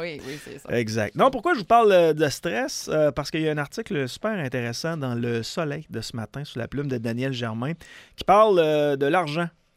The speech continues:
Speaker 2: et le stress.
Speaker 1: Mhm.
Speaker 2: Euh, énormément de gens,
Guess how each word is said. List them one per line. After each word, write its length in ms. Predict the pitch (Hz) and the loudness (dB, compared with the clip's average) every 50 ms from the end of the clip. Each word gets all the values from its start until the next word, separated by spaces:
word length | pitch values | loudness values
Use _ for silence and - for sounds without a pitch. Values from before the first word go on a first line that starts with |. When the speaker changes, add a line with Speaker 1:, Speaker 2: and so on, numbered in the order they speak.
| _ _ | _ _
Speaker 2:
et 100 | - 151 | -4 0
le 120 | 147 143 123 | 0 0 0
stress. 540 | - - - 120 131 135 - - 190 175 196 | -2 -6 -10 -10 -10 -10 -12 -12 -12 -10 -10
Speaker 1:
Mhm. 120 | 202 202 - _ _ _ _ _ _ _ _ _ - | -10 -12 -14 _ _ _ _ _ _ _ _ _ -4
Speaker 2:
Euh, 140 | 120 127 131 - | -4 -2 -2 -2
énormément 680 | 165 175 185 196 240 254 247 220 185 165 170 196 208 | -2 -2 0 2 0 0 0 -2 -4 -4 -4 -4 -4
de 240 | 185 151 139 139 127 | -2 0 0 0 0
gens, 380 | 120 113 120 135 143 151 160 | -2 -4 -4 -4 -4 -4 -6